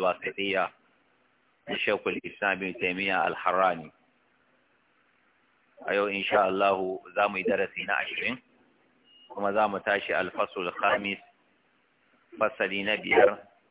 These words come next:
يدخل في الإيمان بالله أنه سبحانه فوق السماوات، wanda yake mana bayanin cewa yana ya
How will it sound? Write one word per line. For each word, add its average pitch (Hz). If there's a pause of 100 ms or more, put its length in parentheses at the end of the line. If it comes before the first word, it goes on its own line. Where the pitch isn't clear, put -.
(1000)
يدخل 95
في -
الإيمان 95
بالله 95
أنه 98 (200)
سبحانه 98 (180)
فوق -
السماوات، 92 (1300)
wanda 104
yake 98
mana 98
bayanin 95
cewa 98
yana 104
ya 92